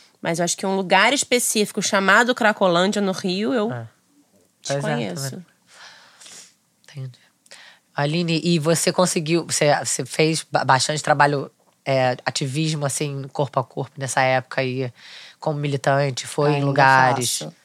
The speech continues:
Speaker 2: Faz.
Speaker 3: Lá em Ribeirão eu faço, faço muito. É, tem uns quatro anos que eu frequento lá,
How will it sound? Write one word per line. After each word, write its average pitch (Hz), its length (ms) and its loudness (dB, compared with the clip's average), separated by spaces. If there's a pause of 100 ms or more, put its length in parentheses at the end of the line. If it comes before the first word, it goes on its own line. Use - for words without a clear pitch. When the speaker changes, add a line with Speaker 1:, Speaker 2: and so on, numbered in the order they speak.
(140)
Speaker 2:
Faz. 123 500 -4 (100)
Speaker 3:
Lá 151 140 4
em - 40 0
Ribeirão 165 320 0
eu 180 40 -4
faço, 151 440 -4
faço 156 300 -4
muito. 147 480 -4 (540)
É, 160 360 -2
tem 175 240 -6
uns 175 220 -2
quatro 190 480 0
anos 180 240 2
que - 80 -6
eu 180 40 -2
frequento 175 480 -2
lá, 170 360 4